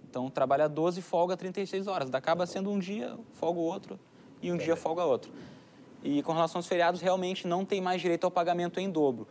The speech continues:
Speaker 1: Agora, com relação à tua segunda pergunta, se tu iniciaste a jornada num dia que não era feriado, aí, passado meia-noite, entra um feriado. Se nesse período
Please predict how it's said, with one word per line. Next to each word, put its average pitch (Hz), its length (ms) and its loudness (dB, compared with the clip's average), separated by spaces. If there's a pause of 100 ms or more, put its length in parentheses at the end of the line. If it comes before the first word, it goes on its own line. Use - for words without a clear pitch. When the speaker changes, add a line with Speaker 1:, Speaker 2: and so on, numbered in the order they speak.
(180)
Speaker 1:
Agora, 170 320 4
com 185 100 -8
relação 190 420 0
à 214 60 2
tua 214 160 0
segunda 208 420 -2
pergunta, 165 600 -2 (360)
se - 200 -6
tu 240 160 0
iniciaste 214 760 0
a 202 140 2
jornada 202 480 0
num 214 140 -2
dia 185 180 0
que 214 100 -8
não 202 140 -2
era 196 140 2
feriado, 147 500 0 (420)
aí, 196 360 2 (440)
passado 196 540 0
meia-noite, 202 640 -4 (260)
entra 185 240 -2
um 190 60 -4
feriado. 151 500 2 (420)
Se - 220 -6
nesse 220 340 0
período 220 680 -2